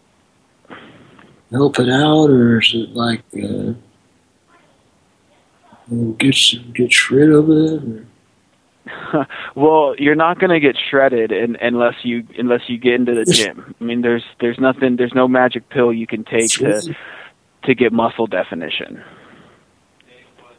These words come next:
Speaker 1: Uh, but is it affect, is it a pill that does something? Or?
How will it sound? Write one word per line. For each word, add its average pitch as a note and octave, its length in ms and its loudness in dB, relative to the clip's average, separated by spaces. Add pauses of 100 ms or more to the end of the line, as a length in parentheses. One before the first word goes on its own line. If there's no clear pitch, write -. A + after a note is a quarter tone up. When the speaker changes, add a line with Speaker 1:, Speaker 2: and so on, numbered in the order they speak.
(160)
Speaker 1:
Uh, D#3 140 4
but E3 240 6 (120)
is B2+ 120 0
it C#3 260 6
affect, D#3+ 500 2 (140)
is C#3 240 4
it D3 180 4
a A2+ 480 0 (2000)
pill E3 600 6
that - 100 -10
does D3+ 380 2
something? D3+ 840 -10
Or? A2+ 180 -20